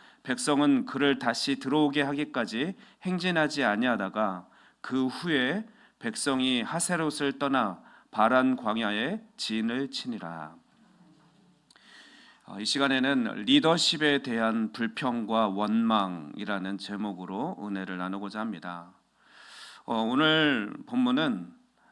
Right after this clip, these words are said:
앞장인 십일 장에서 기록한 이스라엘 백성들의 하나님에 대한 두 가지 불평과 원망,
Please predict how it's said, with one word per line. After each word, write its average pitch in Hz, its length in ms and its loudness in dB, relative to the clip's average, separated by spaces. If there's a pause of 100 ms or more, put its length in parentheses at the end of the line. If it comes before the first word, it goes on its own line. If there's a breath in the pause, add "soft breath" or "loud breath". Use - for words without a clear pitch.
앞장인 139 560 0
십일 185 340 0
장에서 139 400 -2
기록한 110 640 -4
이스라엘 151 400 2
백성들의 131 800 -2
하나님에 165 460 0
대한 117 380 -2
두 127 180 -6
가지 131 360 0
불평과 127 920 -2
원망, 123 720 0